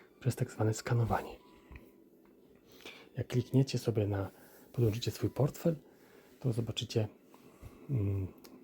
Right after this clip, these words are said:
bo zobaczycie, jak to się robi. E, oczywiście tutaj na komórce tego nie mogę zrobić. Polecam zobaczyć inne firmy, również anglojęzyczne, które tłumaczą dokładnie, jak to zrobić. Jeżeli nie wiecie, jak się po, po, po, tutaj posługiwać portfelami i tak dalej.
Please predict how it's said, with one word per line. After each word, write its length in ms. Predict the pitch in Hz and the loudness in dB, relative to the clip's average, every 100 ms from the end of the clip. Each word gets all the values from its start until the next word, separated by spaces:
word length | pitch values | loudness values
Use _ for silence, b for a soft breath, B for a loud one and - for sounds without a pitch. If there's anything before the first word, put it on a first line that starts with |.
| - - - | -18 -10 -4
bo 80 | |
zobaczycie, 400 | 107 104 123 113 | -2 0 0 2
jak 140 | 110 - | 0 0
to 80 | 117 | -2
się 140 | 110 | -2
robi. 260 | 95 98 127 B B B B B - | -2 -2 -2 B B B B B -6
E, 280 | 113 104 117 - | -2 -2 -4 -6
oczywiście 600 | - - 101 107 - 101 | -6 -4 -4 -4 -4 -8
tutaj 280 | - 117 101 | -6 -4 -2
na 160 | 101 | -2
komórce 380 | 95 110 117 - | -4 -2 -2 0
tego 160 | 117 117 | 2 6
nie 60 | |
mogę 200 | 143 151 | 6 6
zrobić. 340 | 143 135 131 - | 6 4 2 0
Polecam 360 | 123 120 113 | -2 0 -2
zobaczyć 380 | 104 117 110 117 | -2 -2 -2 2
inne 220 | 123 113 | 4 4
firmy, 320 | - 117 113 113 B B B - | 2 0 2 0 B B B 4
również 280 | 135 127 135 | 8 8 6
anglojęzyczne, 640 | 120 120 113 113 - 135 | 4 6 4 4 0 -2
które 240 | - 123 | 0 -2
tłumaczą 380 | - 120 110 - | 0 0 0 -2
dokładnie, 400 | 107 - 101 101 | -4 0 0 0
jak 80 | 95 | -6
to 80 | - | -10
zrobić. 380 | 110 113 139 - B B B B - | -6 -2 -2 -6 B B B B -14
Jeżeli 240 | - 107 101 | -2 0 2
nie 120 | 104 | 2
wiecie, 220 | 113 113 | 0 -2
jak 80 | - | -6
się 160 | - | -6
po, 180 | - - 101 - | -8 -6 -8 -8
po, 80 | - - - - | -8 -8 -8 -10
po, 140 | - 101 | -8 -6
tutaj 320 | 120 110 101 - B B B | -4 -2 -2 -6 B B B
posługiwać 560 | - - 107 104 104 - | -8 -4 -2 0 -2 -2
portfelami 580 | 107 - - 107 98 95 | -6 -4 0 2 2 2
i 40 | |
tak 140 | 101 | 0
dalej. 260 | 98 90 | 0 0